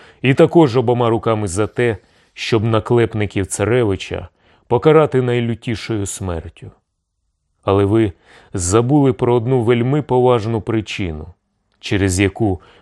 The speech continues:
ми не можемо цього зробити. Песиголовці,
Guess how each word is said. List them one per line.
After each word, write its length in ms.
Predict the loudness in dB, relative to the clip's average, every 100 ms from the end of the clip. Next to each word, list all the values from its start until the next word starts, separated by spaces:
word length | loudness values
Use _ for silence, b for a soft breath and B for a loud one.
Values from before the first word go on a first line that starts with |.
| b
ми 200 | -2 0
не 120 | 2
можемо 480 | 0 0 -2 -4 -6
цього 340 | -4 -4 -2
зробити. 640 | -2 -2 -2 -6 -8 -16 -20 _ _ _ _ _ _ _ _ _ _ _ -2
Песиголовці, 920 | 0 2 2 2 2 0 -4 -10 -12